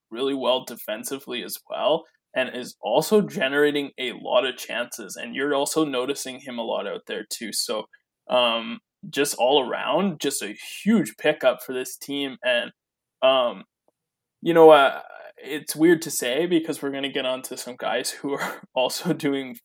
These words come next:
fucking really, really good. But, um, one of the main differences to this team from, from last year to this year is Blake Coleman. And I think, uh, like we said, leadership, attitude, like you said, he brings that experience.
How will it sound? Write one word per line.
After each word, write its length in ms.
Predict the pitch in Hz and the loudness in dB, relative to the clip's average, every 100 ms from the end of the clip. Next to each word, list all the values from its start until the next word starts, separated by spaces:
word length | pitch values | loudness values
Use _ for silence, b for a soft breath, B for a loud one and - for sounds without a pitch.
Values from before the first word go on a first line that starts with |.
| - | -8
fucking 520 | 110 - 117 110 85 | -8 -6 -12 -14 -14
really, 440 | 73 82 104 98 | -14 -10 -10 -10
really 280 | 90 87 85 - | -10 -12 -12 -12
good. 320 | 57 143 190 b b _ _ _ | -6 -4 -4 b b _ _ _
But, 320 | 151 131 - | 8 8 4
um, 360 | 143 143 139 131 _ - | -4 -4 -6 -14 _ -6
one 200 | 135 180 | -2 0
of 80 | |
the 80 | 196 | 0
main 280 | 185 185 160 | 0 0 0
differences 600 | 135 151 254 240 - 135 | 0 0 -2 -2 -4 -8
to 140 | - 131 | -8 -6
this 220 | 131 - | -6 -8
team 360 | - 135 127 131 | -10 -10 -10 -10
from, 380 | - 127 120 117 - | -4 -4 -4 -10 -12
from 200 | 127 120 | -10 -6
last 380 | 110 156 - | -4 -4 -4
year 100 | 151 147 | -8 -10
to 140 | 135 | -8
this 280 | 135 156 - | -8 -8 -8
year 180 | 185 156 | -8 -8
is 160 | 135 156 | -8 -10
Blake 300 | - 139 160 | -6 -4 -4
Coleman. 440 | - 147 180 - - _ 131 | -4 -4 -4 -10 -16 _ -6
And 160 | 123 | -2
I 160 | 123 - - | -2 -4 -4
think, 340 | 131 127 - | -4 -4 -2
uh, 420 | 127 123 120 107 - | 0 2 0 -4 -6
like 160 | 131 - | -6 -4
we 80 | |
said, 320 | - 120 151 151 | -4 -2 -2 -2
leadership, 640 | 139 135 143 - 143 - - | -4 -2 -4 -4 -4 -2 0
attitude, 600 | 120 143 - 143 143 - _ _ - | 2 0 -2 0 0 -2 _ _ -8
like 80 | 135 | -6
you 80 | 139 | 0
said, 220 | 143 143 | 0 2
he 80 | 139 | 0
brings 300 | 135 139 139 | 0 -2 0
that 120 | 131 | -2
experience. 800 | 127 - - 113 143 170 202 | -2 -6 -6 -4 -2 -2 -2